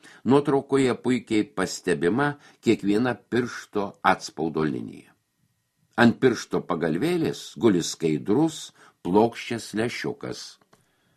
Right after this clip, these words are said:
Jis maždaug tris kartus siauresnis nei žmogaus pirštas, apie trijų keturių milimetrų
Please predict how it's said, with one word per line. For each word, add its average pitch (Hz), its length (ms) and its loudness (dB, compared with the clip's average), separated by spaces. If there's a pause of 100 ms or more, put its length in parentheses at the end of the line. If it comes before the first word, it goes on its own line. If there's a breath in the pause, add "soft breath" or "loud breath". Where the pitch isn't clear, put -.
(300)
Jis 135 380 -2
maždaug 101 680 2
tris 151 280 0
kartus - 440 -2
siauresnis 95 840 -2
nei 101 180 2
žmogaus 98 720 -2 (340)
pirštas, - 880 -2
apie 98 840 0 (440 soft breath)
trijų 156 340 2
keturių 120 440 2
milimetrų 98 840 2